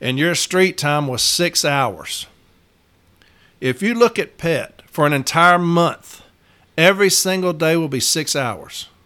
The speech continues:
regardless of volume,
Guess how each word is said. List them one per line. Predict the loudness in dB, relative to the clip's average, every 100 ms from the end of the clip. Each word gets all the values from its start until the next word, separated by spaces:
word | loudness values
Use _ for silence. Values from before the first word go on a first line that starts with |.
| _ _ _ _ _ _ _ _ -2
regardless | -2 2 4 6 6 4 0
of | -2 -4
volume, | 2 4 4 2 -6 -20